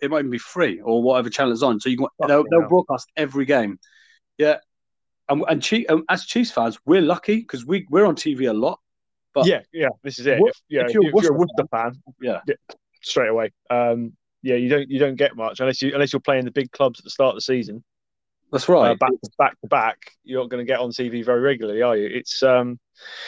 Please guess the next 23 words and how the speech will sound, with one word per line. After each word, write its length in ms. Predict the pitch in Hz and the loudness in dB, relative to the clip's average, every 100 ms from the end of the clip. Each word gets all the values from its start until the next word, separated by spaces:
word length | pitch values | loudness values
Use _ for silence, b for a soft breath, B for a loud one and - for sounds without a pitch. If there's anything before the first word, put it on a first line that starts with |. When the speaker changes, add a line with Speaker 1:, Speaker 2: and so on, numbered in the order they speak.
| B B B B B - | B B B B B -2
Speaker 2:
and 140 | 294 | 0
then 200 | 190 139 - | 0 -2 -4
that's 220 | 165 - | -4 -4
the 80 | 139 | -10
Premiership 500 | 131 117 107 - - | -10 -10 -14 -16 -4
Cup. 260 | 185 180 _ | 0 0 _
This 200 | 151 151 | -10 -8
is 100 | 131 | -2
when 160 | 135 131 | 0 2
Speaker 1:
Yeah. 60 | |
Speaker 2:
all 100 | 131 | 2
our 80 | 127 | 0
new 180 | 123 127 | 0 -2
up 100 | - | -4
and 80 | 117 | -4
comers 260 | 143 147 | -2 -2
are 60 | 135 | -6
supposed 240 | - 135 | -2 -4
to 60 | 135 | -2
be 20 | |
coming 240 | 139 135 127 | -4 -2 -2
through. 320 | 147 143 139 | 4 4 4
If, 140 | 135 | -2